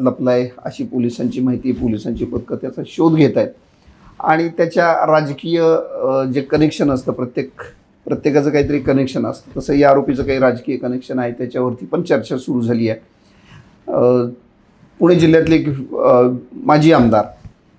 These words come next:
यांच्या, अ, शुभेच्छांच्या बॅनरवरती हा, अ, आरोपीचा फोटो झळकला, नाव झळकलं, अशी माहिती आज पुढे आली आहे.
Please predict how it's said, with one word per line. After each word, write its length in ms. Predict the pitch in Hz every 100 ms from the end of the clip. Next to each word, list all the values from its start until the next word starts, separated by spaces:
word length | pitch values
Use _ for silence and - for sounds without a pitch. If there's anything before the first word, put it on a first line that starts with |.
| - 147
यांच्या, 640 | 131 131 120 - 143 143 139 - - _ 123
अ, 380 | 120 117 113 117
शुभेच्छांच्या 720 | - 135 143 131 143 131 156
बॅनरवरती 680 | 156 151 156 151 147 135 147
हा, 400 | 123 139 135 107 - _ 349 285
अ, 80 | 117 -
आरोपीचा 360 | 135 131 127 131
फोटो 300 | 127 120 123
झळकला, 360 | 127 127 127
नाव 220 | 123 123 117
झळकलं, 460 | 123 117 127 127 127 _ _ _ _ -
अशी 240 | - - 165
माहिती 300 | 151 131 147
आज 140 | 147
पुढे 240 | - 147
आली 180 | 139 143
आहे. 220 | - -